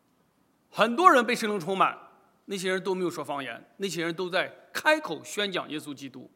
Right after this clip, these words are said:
使徒行传九章十七到十九节，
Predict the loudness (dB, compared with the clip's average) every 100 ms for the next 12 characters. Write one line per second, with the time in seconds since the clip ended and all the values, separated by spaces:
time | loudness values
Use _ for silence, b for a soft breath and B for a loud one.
0 | _ _ _ _ _ _ -6 0 4 6
1 | 6 6 6 6 6 2 6 6 4 -2
2 | -2 0 2